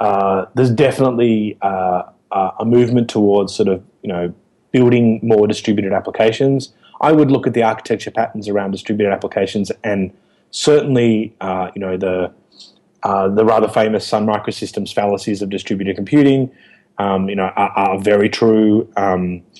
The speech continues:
uh, Conway's law is very true. Um, you know, in, in this world, if I was building something, I'd be thinking about, you know, what is, what is my minimum viable product that, uh,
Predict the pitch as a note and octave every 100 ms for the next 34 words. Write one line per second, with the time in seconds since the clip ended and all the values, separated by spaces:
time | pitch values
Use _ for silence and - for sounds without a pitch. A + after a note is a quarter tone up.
0 | _ _ _ - G2+ G2 F#2 F#2 - B2
1 | A2+ G#2 C3 C#3 C#3+ C#3 A#2+ B2 A#2+ A#2+
2 | - A#2+ A2+ A#2 A2+ A2 G#2+ G#2 G2 G2
3 | G#2 G2 A2 A2 A2+ G#2+ G#2 G#2+ G#2 G#2
4 | - _ _ _ C#3+ C#3 C3+ C3+ B2+ C3
5 | A#2 A2+ A2+ A2 G#2 A2+ G#2+ G#2 G2+ G2
6 | G2 - _ _ _ - A2+ A2+ D3+ D3
7 | - _ _ - D#3 D#3 D#3 C3+ C3 D#3+
8 | D#3 C#3+ B2+ A#2+ A#2+ A#2 A#2+ G#2 G#2+ -
9 | - _ _ _ _ _ - B2 A2+ -
10 | _ - G#2 G2+